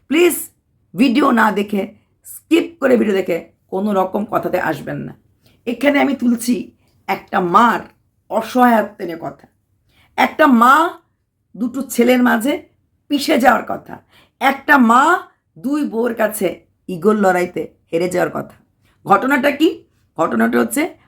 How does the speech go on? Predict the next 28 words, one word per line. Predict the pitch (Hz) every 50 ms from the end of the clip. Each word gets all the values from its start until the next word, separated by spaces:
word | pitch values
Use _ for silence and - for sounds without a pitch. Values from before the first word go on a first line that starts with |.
| _ _ _ -
মা | 160 180 202 214 233 262 285 302 349 - - _ _ _ _ _ _
লক্ষ্মীর | - 175 202 226 220 - _ - - 277 302 262
ভাতা | 202 226 233 233 - - 254 - 285 - - -
আর | 160 175 185 185
বোধহয়, | 175 180 180 - 220 240 269 339 - - _ _ _ _ _ _
আহ, | - 165 160 160 160 156 - - -
লক্ষ্মীর | 233 233 240 - - 311 - 240
ভাণ্ডার | 214 226 233 240 247 269 277 - -
আর | - 190
বৃদ্ধ | 170 156 180 220 214 214 175 240
ভাতা | 214 226 214 220 226
থেকে | 220 233 240 277 269
কিছু | 247 247
টাকা | 247 - 233 233 208 185
পায়, | - - - - - _ _ _ _ _ _ _ _ _ _ _
সেই | - - - 262 269 254
টাকাটা | - - - 220 220 - 233 233 226
জমেছে, | 185 170 202 202 202 214 226 220 311 330 370 370 - _ _ _ _ _ _ _ _ _ _ _ _ _ _ _ _ _ _ _ - _ _ - 170
জমে | 185 196 196 208
something | 208 - 202 175 190 208 262 277 311 - - _ _ _ _ _ _
থার্টি | - 233 226 226
থাউজেন্ডের | 226 220 214 220 220 220
মতো | 220 226
হয়েছে। | 196 175 165 156 - - - - _ _ _ _ _ _ _ _ _
সেই | - - 170
থার্টি | 170 - 180 180 247 - 311
থাউজেন্ড | 302 339 320 320 294 -
টাকাটা | - - 226 - 220 220 240 254 302 -